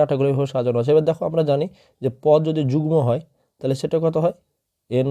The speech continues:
by টু তম পদ, এ আমরা লিখেছি, আর n plus one by, আহ, n by two plus one তম পদ হয়, ঠিক আছে? আর নিচে অবশ্যই হাফ হবে, কারণ মধ্যমা যেহেতু বের করছি। আর যদি অযুগ্ম হতো, তাহলে শুধুমাত্র n plus one by two তম পদ করে দিতাম, ঠিক আছে?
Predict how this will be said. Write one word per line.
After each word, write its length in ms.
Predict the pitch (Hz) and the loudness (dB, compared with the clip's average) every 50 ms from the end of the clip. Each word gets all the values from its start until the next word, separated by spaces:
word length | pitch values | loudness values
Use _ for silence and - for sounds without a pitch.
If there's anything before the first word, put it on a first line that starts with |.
| 131 | 0
by 120 | 135 135 143 139 - | 0 0 0 0 -2
টু 80 | - 131 123 120 | -4 -4 -4 -2
তম 120 | 127 123 127 131 135 | -2 -2 0 -2 -4
পদ, 140 | - 202 233 214 - _ _ _ _ _ _ _ _ _ _ _ - | -6 -8 -10 -12 -14 _ _ _ _ _ _ _ _ _ _ _ -4
এ 20 | 151 147 | -2 -2
আমরা 120 | 139 135 127 123 123 | 0 0 0 0 0
লিখেছি, 260 | 127 - 139 139 - - _ - | 0 -2 -4 -8 -8 -10 _ -4
আর 80 | 117 113 - - 123 120 | -4 -4 -2 -2 -2 -2
n 40 | 120 120 | -2 -2
plus 160 | 131 135 135 - - _ _ _ _ - 113 | -4 -4 -4 -6 -10 _ _ _ _ -8 -6
one 100 | 120 123 123 113 113 | -6 -4 -4 -4 -2
by, 120 | 120 120 117 | -2 -2 -4
আহ, 380 | - _ - 113 - 123 120 | -6 _ -8 -4 -2 0 0
n 20 | 120 120 113 | 2 2 2
by 100 | 120 120 120 120 | 2 0 0 -2
two 120 | - 185 196 - | -6 -10 -8 -4
plus 160 | - 123 123 - - 120 | -4 -4 -4 -2 -4 -4
one 100 | 120 131 135 | -4 -2 -2
তম 120 | - 107 92 87 | -4 -4 -4 -4
পদ 100 | - 80 80 95 | -4 -6 -6 -6
হয়, 80 | 101 - | -6 -6
ঠিক 80 | 165 180 | -6 -6
আছে? 120 | 185 - 160 - - _ _ _ _ - | -4 -6 -8 -10 -12 _ _ _ _ -8
আর 60 | 190 175 | -6 -6
নিচে 160 | 160 156 156 143 131 | -4 -2 0 0 0
অবশ্যই 260 | 135 139 135 - 131 110 | 0 0 -2 -2 -2 -2
হাফ 100 | 127 123 - 123 | -2 -2 -4 -4
হবে, 140 | 110 127 156 - _ _ _ _ _ | -6 -6 -10 -14 _ _ _ _ _
কারণ 160 | - 120 120 120 123 | -4 -2 0 0 0
মধ্যমা 260 | 127 131 120 123 120 113 | 0 0 0 0 0 0
যেহেতু 160 | 117 110 117 104 | 0 -2 -2 -4
বের 100 | 107 - - | -4 -4 -8
করছি। 180 | 104 - - 160 165 _ _ - - - _ _ | -10 -12 -12 -16 -16 _ _ -20 -20 -20 _ _
আর 40 | - 117 | -2 0
যদি 120 | 123 127 135 123 127 | 2 4 4 4 4
অযুগ্ম 240 | 135 147 151 156 160 151 | 4 4 0 0 -2 -2
হতো, 120 | 151 165 190 202 | -2 -4 -2 -2
তাহলে 160 | 180 165 160 - | -2 -2 -2 -4
শুধুমাত্র 360 | - 139 143 120 85 98 156 175 226 - _ _ _ _ _ - 120 139 | -8 -8 -8 -8 -8 -8 -8 -8 -8 -10 _ _ _ _ _ -10 -8 -8
n 20 | 147 135 | -6 -6
plus 180 | - 151 147 - - 131 | -6 -6 -6 -6 -4 -2
one 80 | 127 120 117 | 0 0 0
by 80 | 135 139 - - | 0 -2 -2 -4
two 100 | 147 143 135 | -6 -6 -4
তম 100 | - 117 110 104 - | -4 -4 -4 -2 -4
পদ 80 | 101 87 - | -6 -6 -6
করে 100 | - 90 87 85 | -6 -6 -6 -6
দিতাম, 160 | 82 107 98 - - | -8 -8 -12 -12 -8
ঠিক 100 | - 156 160 | -6 -6 -6
আছে? 100 | 160 | -6